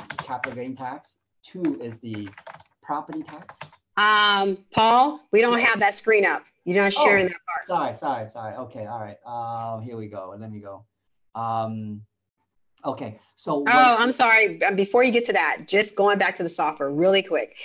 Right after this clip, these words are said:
Speaker 2: Is
Speaker 1: Yes.
Speaker 2: there a time limit for the seven-day trial offer? When does it start?
Speaker 1: It starts anytime from the moment that you click on to sign up, bam, there you go.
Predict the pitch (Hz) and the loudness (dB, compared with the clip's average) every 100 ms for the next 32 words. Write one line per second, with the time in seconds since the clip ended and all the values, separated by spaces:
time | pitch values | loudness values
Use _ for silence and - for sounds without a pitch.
0 | - 220 240 277 269 254 226 240 247 240 | -2 0 2 4 4 4 4 4 6 4
1 | 240 - 208 196 196 214 208 208 196 - | 2 0 -2 -2 0 0 4 4 2 2
2 | 196 180 - 151 151 131 - _ _ _ | 2 2 0 -4 -4 -10 -10 _ _ _
3 | _ _ 190 220 220 202 - 185 143 - | _ _ 2 4 4 -2 0 0 0 -4
4 | - _ _ _ 165 - - - 220 - | -20 _ _ _ -12 -12 -14 0 2 2
5 | 208 - - - _ 233 247 226 233 170 | -2 -10 -20 -20 _ -2 0 0 -4 -6
6 | 175 160 185 202 202 175 151 170 170 202 | -6 -4 -2 -2 -4 -4 -4 -4 -6 -10
7 | 196 185 190 185 165 190 185 185 185 180 | -2 -2 0 -4 -6 -6 -6 -6 -6 -8
8 | _ 202 180 135 123 139 139 127 98 | _ 2 2 -2 -4 -4 -4 -6 -10